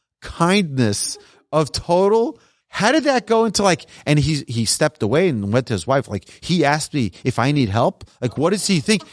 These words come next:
And he was using some flowery language. Let's not get into that. Like, describing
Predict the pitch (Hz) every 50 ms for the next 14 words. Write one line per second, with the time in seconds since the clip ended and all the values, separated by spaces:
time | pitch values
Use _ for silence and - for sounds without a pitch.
0 | - _ 123 127 - - _ - 101 98 101 98 92 117 123 117 120 107 - 107
1 | 101 98 90 - _ _ _ _ _ _ _ _ _ _ _ _ _ _ _ -
2 | - 135 123 120 123 120 117 113 110 113 135 143 135 117 104 92 85 - - 113
3 | 107 - - 113 107 87 117 113 107 95 107 98 113 135 131 - - _ _ _
4 | _ _ _ _ - 135 131 127 - - _ _ _ _ _ _ _ _ 123 117
5 | - - 151 135 151 175 175 147 135 123 117 107